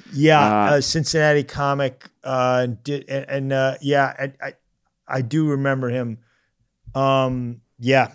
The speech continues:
Speaker 1: that's right, man. Forgot all
Speaker 2: And then
Speaker 1: about that. Yeah, he had
Speaker 2: and
Speaker 1: a
Speaker 2: then
Speaker 1: club too. He had a club down in the basement of the Omni in Cincinnati.
Speaker 2: Really?
Speaker 1: Ray,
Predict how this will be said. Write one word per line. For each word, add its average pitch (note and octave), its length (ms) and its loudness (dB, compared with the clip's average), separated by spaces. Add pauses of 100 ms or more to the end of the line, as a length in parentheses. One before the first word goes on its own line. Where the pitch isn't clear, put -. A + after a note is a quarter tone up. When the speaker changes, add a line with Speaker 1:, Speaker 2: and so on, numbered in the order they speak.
(180)
Speaker 1:
that's B2 240 -4
right, C3 320 4
man. A#2 380 -2
Forgot B2+ 300 2
all C3+ 60 8
Speaker 2:
And D3 100 6
then C#3+ 80 6
Speaker 1:
about A#2+ 100 2
that. A2 300 -2
Yeah, C3+ 180 4
he C#3+ 100 6
had D3+ 120 8
Speaker 2:
and D#3 60 6
Speaker 1:
a D#3+ 40 6
Speaker 2:
then D#3+ 60 2
Speaker 1:
club E3+ 260 6
too. E3+ 220 4
He C#3+ 60 4
had C#3 100 4
a C3 40 -2
club D#3+ 360 2
down C#3+ 280 4
in C#3 100 -2
the C3 180 2
basement C#3 440 0
of B2+ 60 -2
the C3 100 0
Omni C3 300 0
in A2 100 -2
Cincinnati. A#2+ 580 -8 (440)
Speaker 2:
Really? D3 340 8
Speaker 1:
Ray, - 80 -16